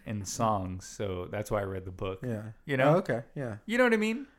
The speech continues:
Speaker 2: Yeah, it has that allure for sure.
Speaker 1: It does. It, it didn't really feel like a book that they were, like, telling me to read. It felt like a book that it was like, I found on my own, you know?
Speaker 2: Yeah.
Speaker 1: Like I was a rebel 'cause I found this.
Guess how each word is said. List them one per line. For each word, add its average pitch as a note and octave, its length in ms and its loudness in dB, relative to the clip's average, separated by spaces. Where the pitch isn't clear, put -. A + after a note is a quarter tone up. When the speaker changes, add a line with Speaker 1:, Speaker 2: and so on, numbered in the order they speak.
Speaker 2:
Yeah, D3 300 6
it - 20 2
has E3 200 4
that C#3+ 200 6
allure B2 340 4
for - 160 -8
sure. A2+ 380 -4
Speaker 1:
It D3 100 2
does. A#2+ 280 6
It, D3+ 120 0
it F3 200 6
didn't F3 160 6
really F3+ 160 4
feel D#3+ 140 -2
like D#3 120 2
a C3 60 0
book C3 240 2
that A#2+ 100 -2
they B2+ 80 4
were, B2 80 4
like, G#2+ 180 2
telling C3+ 240 6
me B2 80 2
to G#2 80 2
read. F2+ 400 -4
It G#2+ 80 -6
felt C3 120 4
like A#2+ 160 4
a A#2 80 4
book B2+ 260 4
that A2+ 100 4
it A2 40 4
was G#2 140 0
like, F2+ 140 0
I F#2 40 -4
found G2+ 260 -4
on F#2 60 -6
my E2+ 140 -10
own, F2 260 -10
you F2 80 -10
know? G#2 160 -4
Speaker 2:
Yeah. G2 180 -12
Speaker 1:
Like G#2 100 -10
I A2+ 60 -2
was G#2 100 -4
a G2 60 -4
rebel F#2+ 440 2
'cause G#2+ 160 -6
I G#2 100 -2
found A2+ 340 0
this. G#2+ 260 -8